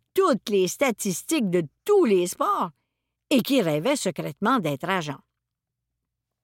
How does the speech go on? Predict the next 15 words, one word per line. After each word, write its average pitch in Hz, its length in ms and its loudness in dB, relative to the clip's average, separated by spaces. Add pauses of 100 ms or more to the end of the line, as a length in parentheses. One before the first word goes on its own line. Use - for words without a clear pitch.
(500)
Laurent 269 420 4 (100)
était 226 640 2
l'athlète 190 680 0
géant, 214 500 2 (480)
arrivé 220 520 4
avec 185 220 -2
son 180 240 -2
casque 220 540 0
sous 233 200 0
le 196 100 4
bras, 175 300 -2 (500)
pour 339 180 2
jouer 254 280 2
au 247 100 4
football, 196 720 -2